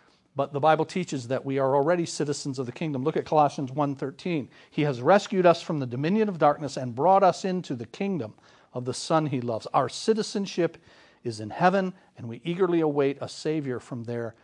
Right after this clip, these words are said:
the Lord Jesus Christ. So we are going to be there. We're already citizens of it. We just await our arrival in it. And we will reign with Christ in the kingdom.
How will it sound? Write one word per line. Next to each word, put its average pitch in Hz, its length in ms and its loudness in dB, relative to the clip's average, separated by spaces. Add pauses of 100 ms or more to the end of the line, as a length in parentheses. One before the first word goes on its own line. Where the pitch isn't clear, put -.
(260)
the 120 120 -6
Lord 123 240 0
Jesus 110 340 -10
Christ. - 540 -6 (680)
So 151 640 6
we 175 240 4
are 196 80 10
going 139 280 2
to 110 380 -8
be 117 400 -8
there. 120 380 -6 (100)
We're 135 160 -2
already 147 600 4 (100)
citizens 175 540 0
of 143 120 4
it. 139 140 -2
We 131 120 -4
just 135 220 -10
await 135 240 0
our 127 200 2
arrival 127 440 0
in 147 140 0
it. 117 240 -8 (380)
And 139 120 0
we 170 120 4
will 196 200 8
reign 214 500 2
with 131 200 2
Christ - 640 -12 (640)
in 151 140 -4
the 180 60 -2
kingdom. 226 340 2